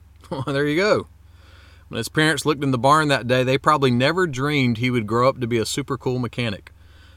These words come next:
But now he's killing it at his own shop called Russell's Wrench in Clinton, New Jersey.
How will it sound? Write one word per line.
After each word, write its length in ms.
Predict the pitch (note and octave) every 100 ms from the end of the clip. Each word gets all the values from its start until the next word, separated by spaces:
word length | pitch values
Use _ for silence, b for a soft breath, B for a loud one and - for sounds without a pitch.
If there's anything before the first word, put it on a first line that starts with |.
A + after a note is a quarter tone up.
| b
But 80 | G2+
now 180 | A#2+ D#3+
he's 220 | E3+ -
killing 340 | - F3+ D#3+
it 140 | C3 A2+
at 60 |
his 120 | A2+ G#2+
own 180 | C3+
shop 380 | D3+ C#3 A#2+ -
called 260 | - A2 G2+
Russell's 540 | G#2 D3+ - G3+ E3+
Wrench 400 | C#3 A#2+ B2 - -
in 180 | G#2+ G2+
Clinton, 340 | - B2 A#2+
New 120 | B2+
Jersey. 380 | A2+ G#2+ F#2 -